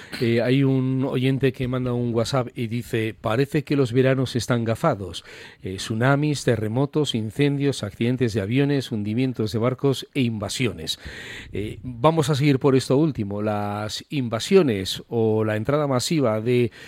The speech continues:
eh, ciudadanos migrantes a Ceuta, porque tiene lo suyo, y vamos a ir por ahí.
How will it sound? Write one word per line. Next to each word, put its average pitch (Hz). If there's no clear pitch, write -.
eh, 101
ciudadanos 139
migrantes 139
a 104
Ceuta, 143
porque 107
tiene 135
lo 110
suyo, 143
y 110
vamos 135
a 127
ir 120
por 113
ahí. 127